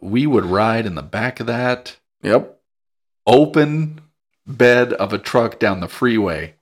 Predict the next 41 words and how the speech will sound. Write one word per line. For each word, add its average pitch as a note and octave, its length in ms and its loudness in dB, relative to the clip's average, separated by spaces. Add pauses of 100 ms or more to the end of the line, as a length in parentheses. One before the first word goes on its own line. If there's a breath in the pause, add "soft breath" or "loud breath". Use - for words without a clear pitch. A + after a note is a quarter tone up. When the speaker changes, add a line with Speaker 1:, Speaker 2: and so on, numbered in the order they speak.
(160)
Speaker 2:
The, A2+ 200 0 (480 loud breath)
you C4 220 8
did. C3+ 260 6
They D3 100 8
wouldn't G#3 220 6
let D3+ 180 6
me B2+ 220 2
do E2 240 -4
it. D2+ 180 -6
Speaker 1:
Yeah, G#2+ 300 4
I G#2 140 0
did F#2+ 240 -4
that. E2 340 -6 (220)
I F#2+ 120 -10
did G2 240 -8
that. D2+ 320 -8
That's - 340 -10
a G#2 60 -8
scary G2+ 460 -4
thought. G#2 440 -6
Speaker 2:
They C3+ 120 8
were F#3+ 100 6
more E3+ 220 6
concerned C3+ 460 2
with A2 280 -2
my B2 320 4
safety G#2+ 480 -2
than G#2+ 140 -2
they G#2 80 -2
were G#2+ 160 2
Speaker 1:
They - 60 4
Speaker 2:
with E3 100 2
Speaker 1:
didn't A#2+ 100 6
give A#2 60 8
a A2+ 60 6
Speaker 2:
yours. F#2 120 2
Speaker 1:
crap C3+ 340 2
about F#2+ 320 -2
me. C3 140 2
I B2 60 4
Speaker 2:
Apparently. A2+ 360 0